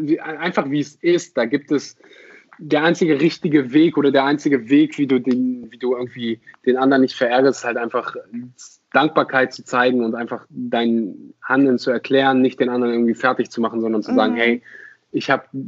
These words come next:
Speaker 1: halt für mich die Entscheidung getroffen, dass ich mich vegan ernähre. Ich weiß das sehr zu schätzen. Ich verschwende den Kuchen nicht. Ich gebe den Kuchen an andere Menschen, die sich nicht vegan ernähren oder du teilst es, keine Ahnung, mit Obdachlosen et cetera pp., die sich, äh, nicht vegan ernähren.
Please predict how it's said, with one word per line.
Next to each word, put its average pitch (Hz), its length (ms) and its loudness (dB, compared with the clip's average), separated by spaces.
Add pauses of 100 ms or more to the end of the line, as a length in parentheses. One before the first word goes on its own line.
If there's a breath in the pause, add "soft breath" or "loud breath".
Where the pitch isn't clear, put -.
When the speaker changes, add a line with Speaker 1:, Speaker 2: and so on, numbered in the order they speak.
Speaker 1:
halt 123 220 -2
für 117 100 -4
mich 117 180 2
die 123 80 2
Entscheidung 117 320 0
getroffen, 113 280 -6
dass 107 120 -4
ich - 40 -6
mich 104 180 -6
vegan 123 340 2
ernähre. 113 340 0
Ich - 280 -6 (320 soft breath)
weiß 117 240 0
das 120 180 -2
sehr 123 200 4
zu - 120 -6
schätzen. 143 640 0 (280 soft breath)
Ich - 320 -8 (140)
verschwende 139 540 2
den 131 100 2
Kuchen 131 320 0
nicht. 127 200 0
Ich 113 120 -10
gebe 120 200 2
den 113 120 0
Kuchen 117 280 0
an 107 120 -2
andere 123 320 0
Menschen, 117 300 -2
die 110 60 -2
sich 107 140 -2
nicht 135 260 2
vegan 113 320 2
ernähren 113 360 0
oder 98 300 -2 (440 loud breath)
du - 80 -20
teilst 113 340 -2
es, - 180 -10
keine 110 200 -2
Ahnung, 107 180 0
mit 107 160 -4
Obdachlosen 117 580 0
et 101 100 -2
cetera 110 240 0
pp., 117 360 2
die 110 140 -4
sich, 101 320 -6 (400 soft breath)
äh, 110 140 0
nicht 139 280 4
vegan 113 340 4
ernähren. 107 460 2